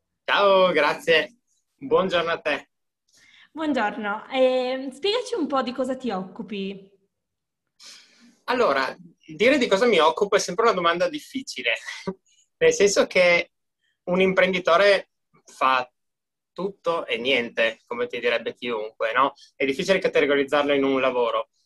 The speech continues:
Speaker 1: Di base, in questo momento sono appunto amministratore della società sportiva Corpo Libero e, e, boh, consigliere dell'associazione Everywhere e sono dentro un paio di progetti nuovi che non ti dirò niente, ma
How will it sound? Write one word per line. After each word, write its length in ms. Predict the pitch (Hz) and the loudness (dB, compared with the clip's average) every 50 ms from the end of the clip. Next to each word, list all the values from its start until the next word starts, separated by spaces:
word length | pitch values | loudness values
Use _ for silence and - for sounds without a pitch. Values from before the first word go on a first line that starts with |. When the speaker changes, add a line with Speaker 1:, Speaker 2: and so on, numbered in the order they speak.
| _ _ _ | _ _ _
Speaker 1:
Di 120 | - 151 | -8 -4
base, 560 | 139 180 208 220 220 254 254 247 240 247 _ _ | -2 0 0 0 -2 -4 -4 -4 -6 -8 _ _
in 160 | - 160 139 | -14 -12 -8
questo 340 | - 190 196 196 - - 208 | -6 -6 -8 -6 -6 -6 -4
momento 760 | 196 185 175 175 180 196 202 196 - 220 220 220 214 214 _ _ _ _ _ _ _ _ | -4 -2 -2 -2 -4 -4 -6 -4 -4 -2 -2 -2 -4 -6 _ _ _ _ _ _ _ _
sono 460 | - - - 151 135 127 120 117 117 | -14 -8 -6 -6 -4 -4 -6 -6 -8
appunto 400 | 113 113 _ - 143 135 135 139 | -8 -10 _ -8 -8 -6 -4 -4
amministratore 680 | 131 131 139 143 135 - - 139 139 - 165 151 143 135 | -2 -2 -2 -4 -6 -6 -8 -6 -2 0 0 2 0 0
della 340 | 131 127 123 120 120 120 117 117 113 117 | -2 -2 -4 -4 -4 -4 -4 -4 -6 -6
società 320 | 120 - - - 131 - 147 | -8 -10 -14 -12 -8 -8 -6
sportiva 360 | - - 156 143 151 143 135 | -4 -4 -4 0 0 0 0
Corpo 260 | - 147 139 - 170 | 0 -2 -4 -2 -2
Libero 440 | 175 196 202 208 208 220 226 226 - _ _ _ _ _ _ _ _ _ _ | 0 2 2 4 4 4 2 0 -2 _ _ _ _ _ _ _ _ _ _
e, 340 | - 175 175 185 190 196 - | 0 2 4 4 2 2 0
e, 360 | - 151 143 139 139 143 143 | -2 -2 -2 0 -2 -2 -4
boh, 220 | 139 139 135 123 | -4 -6 -6 -6
consigliere 460 | - - 147 - - 156 139 151 147 151 | -6 -8 -8 -6 -4 -2 0 0 0 2
dell'associazione 760 | 143 139 139 - - 135 - 127 - - 151 170 185 170 | 2 0 0 -2 -6 -10 -10 -8 -6 -4 -2 0 0 0
Everywhere 580 | 156 147 - 175 175 180 190 190 190 196 196 _ _ _ _ _ | -2 -4 -6 -8 -6 -4 -4 -4 -4 -4 -6 _ _ _ _ _
e 280 | - 170 156 156 160 165 | -6 -4 -2 0 0 -2
sono 220 | 160 - 165 160 170 | -2 -4 -6 -6 -6
dentro 260 | 160 147 139 139 165 | -6 -6 -6 -6 -6
un 60 | 156 | -6
paio 140 | 165 156 156 | -4 -4 -6
di 100 | 143 139 | -6 -8
progetti 360 | - 151 139 143 139 - 190 | -10 -8 -6 -6 -6 -6 -6
nuovi 340 | 202 180 123 - - 160 - _ | -6 -6 -6 -6 -8 -10 -12 _
che 280 | - - 175 185 - _ _ _ _ _ _ _ _ _ | -4 -4 -4 -4 -4 _ _ _ _ _ _ _ _ _
non 220 | - 147 151 147 | -6 -6 -4 -4
ti 100 | 139 135 | -4 -2
dirò 160 | 120 127 139 | -2 0 0
niente, 360 | 147 143 120 104 104 - - 123 | 0 0 -2 -4 -6 -6 -6 -4
ma 200 | 120 120 135 | -2 -2 -4